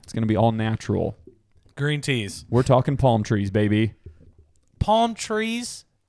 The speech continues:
Speaker 1: Yeah.
Speaker 2: Palm tree leaves are green. Palm trees are not green.
Speaker 1: I said, "Not sure <laughs> how you measure happiness,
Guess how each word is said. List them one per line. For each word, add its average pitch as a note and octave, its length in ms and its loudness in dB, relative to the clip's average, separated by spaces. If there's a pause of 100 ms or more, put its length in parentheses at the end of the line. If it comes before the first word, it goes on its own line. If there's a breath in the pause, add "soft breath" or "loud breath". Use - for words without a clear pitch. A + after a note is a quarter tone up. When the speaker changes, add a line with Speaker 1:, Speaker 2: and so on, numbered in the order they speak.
(240)
Speaker 1:
Yeah. A#2 100 0
Speaker 2:
Palm G3+ 240 6
tree G3+ 260 -2
leaves E3 680 -4
are A#2+ 220 -4
green. A2 540 -10
Palm D3+ 380 0
trees F3 760 -6
are B2 200 -4
not B2 360 -8
green. F#2 480 -16 (1000)
Speaker 1:
I C3 80 4
said, C3 200 2
"Not D3 200 2
sure D#3 180 6
<laughs> - 300 -4
how D#3+ 100 6 (100)
you D#3+ 120 8
measure C3+ 320 6
happiness, D#3 580 2